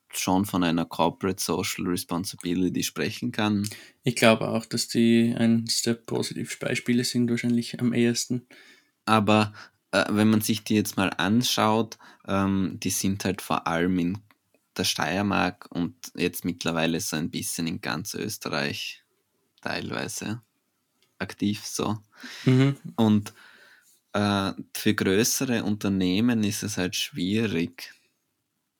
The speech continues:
Speaker 1: Also, ähm, äh, das Problem ist ja sowieso, ähm, so zum Beispiel so faire, ähm, wirklich faire Unternehmen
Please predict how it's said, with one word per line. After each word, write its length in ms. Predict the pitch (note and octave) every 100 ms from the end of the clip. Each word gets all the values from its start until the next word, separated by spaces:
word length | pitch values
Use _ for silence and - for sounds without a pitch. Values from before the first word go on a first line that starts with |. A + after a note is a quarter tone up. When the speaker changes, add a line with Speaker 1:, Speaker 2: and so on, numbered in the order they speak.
| _ _ _ _
Speaker 1:
Also, 480 | F#2+ F#2+ - G2 G#2 - - - _ -
ähm, 600 | F2+ F#2 F#2+ F#2+ G2 G#2 _ _ _ _ _ _ _ _ _ _ _ _ _ _ _ _ -
äh, 100 | G2+
das 220 | A#2+ G#2
Problem 360 | A#2+ A2 A#2
ist 120 | B2+ B2+
ja 60 |
sowieso, 680 | A2+ A2 G#2 - G#2 G#2+ -
ähm, 360 | - F#2 F#2 E2+
so 320 | - - F#2+ F#2
zum 160 | -
Beispiel 240 | F#2+ - G2+
so 120 | -
faire, 600 | - F#2 F2+ G#2+ G#2 G#2+ G#2 - - - _ F#2+
ähm, 560 | F#2+ F#2 F#2 F2+ E2+ - _ _ _ _ _ -
wirklich 420 | A2 G#2+ F3 -
faire 680 | - F#2 F#2+ G#2 G#2 F#2+ G2+ - - _ _
Unternehmen 1080 | G#2 G2+ G2 F#2+ F2+ F#2+ G2+ G2 F#2 -